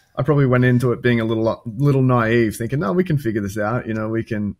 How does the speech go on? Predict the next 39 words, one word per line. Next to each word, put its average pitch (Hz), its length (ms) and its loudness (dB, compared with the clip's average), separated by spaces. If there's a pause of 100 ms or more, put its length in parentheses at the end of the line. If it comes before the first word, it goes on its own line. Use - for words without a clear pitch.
we 120 140 -8
can 110 180 -10
start 104 400 -8 (720)
developing 107 540 -2
this 113 280 -2
and 107 140 -4
find 107 260 -6
a 101 60 -6
good 92 200 -8
team 110 340 -4
to 107 60 -6
help 107 220 -6
us 104 140 -10
build 98 400 -6
this. 107 340 -4
But 98 220 -8 (520)
it's - 160 -8
certainly 110 300 -4
been 101 260 -4
a, 98 240 -6 (340)
a, 98 100 -10 (160)
a 107 40 -6
mammoth 107 460 -4
journey. 107 500 -4
I, 92 160 -6
I 98 100 -10
found 135 320 0
with 104 200 -8 (300)
technology 113 560 0
and 101 100 -4
software, 110 360 -4
you 104 180 -2
run 113 180 -2
into 104 320 -4
a 95 60 -4
million 110 420 -4
invisible 98 480 -4
problems 95 560 -6
that 87 160 -10